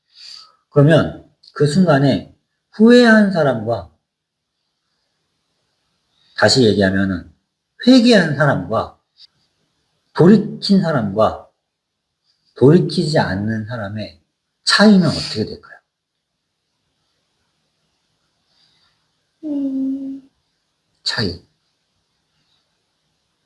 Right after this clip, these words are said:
Speaker 1: 앞에 세례 요한도 예수님도 이렇게 얘기했잖아요. 말씀하셨잖아요.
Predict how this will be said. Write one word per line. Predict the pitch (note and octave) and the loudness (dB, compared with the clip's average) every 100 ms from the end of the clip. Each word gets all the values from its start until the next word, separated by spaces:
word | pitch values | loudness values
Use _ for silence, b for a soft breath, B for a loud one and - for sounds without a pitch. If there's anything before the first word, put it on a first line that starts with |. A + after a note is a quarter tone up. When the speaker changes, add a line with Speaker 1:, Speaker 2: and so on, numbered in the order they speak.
| _ _ - | _ _ -6
Speaker 1:
앞에 | - - B2+ A#2 A2+ - - _ | -4 0 2 2 0 -6 -20 _
세례 | - E3 D#3 | -4 -2 0
요한도 | D3 C3+ B2 | 0 0 -2
예수님도 | G2 A2 A2 F#2+ | -4 -4 -6 -6
이렇게 | - G2 | -10 -14
얘기했잖아요. | F2 E2+ - - - | -14 -16 -20 -20 -18
말씀하셨잖아요. | - - F#2+ - - F2 F2+ F2 | -14 -12 -14 -20 -20 -20 -18 -20